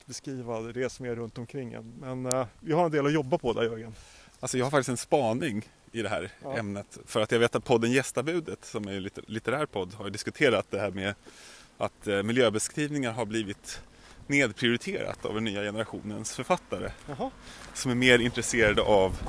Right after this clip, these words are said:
Speaker 2: alltså, de, den inre miljön.
Speaker 1: Ja, okej.
Speaker 2: Och att det var då, jag tror det var Isabelle Ståhl som sa där i sista avsnittet att, eh, att hon går och, hon bläddrar i någon bok och kopierar en miljöbeskrivning av någon annan istället.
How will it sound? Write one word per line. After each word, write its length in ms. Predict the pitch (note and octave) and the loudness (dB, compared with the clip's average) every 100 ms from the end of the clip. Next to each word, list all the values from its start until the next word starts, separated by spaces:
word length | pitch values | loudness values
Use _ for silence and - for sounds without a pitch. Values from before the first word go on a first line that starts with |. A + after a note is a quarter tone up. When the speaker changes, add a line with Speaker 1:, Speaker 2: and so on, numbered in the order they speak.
| - - - - - - - - - - - - | -10 -12 -14 -16 -16 -16 -16 -16 -16 -16 -16 -6
Speaker 2:
alltså, 200 | A#2+ A2+ | -4 -2
de, 180 | G#2+ A2 A2 | -4 -4 -2
den 120 | A2 | 2
inre 480 | B2 D#3+ B2 A2+ G2+ | 4 4 8 8 8
miljön. 360 | G2+ G2 F#2 - - | 6 2 2 -8 -10
Speaker 1:
Ja, 100 | C#3+ | -4
okej. 280 | E3 - A2+ A#2 - - - - - - | -4 -4 -8 -8 -12 -16 -18 -18 -20 -6
Speaker 2:
Och 240 | A2+ - | -4 0
att 160 | A2+ G#2+ | 0 2
det 60 | A2 | 4
var 180 | G#2 | 6
då, 140 | G#2 G2+ | 6 4
jag 100 | G#2 | 2
tror 120 | A#2 | 0
det 20 | |
var 60 | G#2+ | 0
Isabelle 320 | - G2+ G2+ | -2 -2 0
Ståhl 380 | - A#2+ B2+ C#3 | -2 -2 -4 -4
som 160 | - | -8
sa 200 | A#2+ G2 | -4 -2
där 280 | F2+ F#2 F2+ - | 0 -2 -4 -8
i 40 | |
sista 320 | G2 - - F#2+ | -8 -8 -6 -6
avsnittet 480 | F#2 - F#2 A2 | -6 -8 -12 -12
att, 320 | F#2 - _ F#2+ | -12 -14 _ -12
eh, 60 | F#2 F2+ - - - - - - - - - - | -12 -14 -18 -20 -20 -20 -20 -20 -20 -20 -20 -8
att 140 | - G#2 | -6 -2
hon 160 | A#2+ | 0
går 160 | B2 A2 | 4 6
och, 180 | G#2 G2+ | 6 4
hon 120 | A2+ | 2
bläddrar 300 | A#2+ G#2 A2+ | 4 6 6
i 60 | A2 | 6
någon 140 | G#2 | 4
bok 280 | B2 G#2+ - | 4 2 0
och 300 | G2 G2+ F#2+ | -2 -2 -4
kopierar 440 | A2 G2 A#2+ A#2+ | -2 4 6 8
en 80 | G2+ | 6
miljöbeskrivning 560 | G2+ G2+ F#2 G#2 F#2+ F#2+ | 2 -2 -2 -6 -6 -4
av 60 | |
någon 140 | G#2 A2+ | 0 2
annan 240 | A2+ C3 | 2 -2
istället. 460 | C3 F2+ G2 - | -4 -6 -8 -12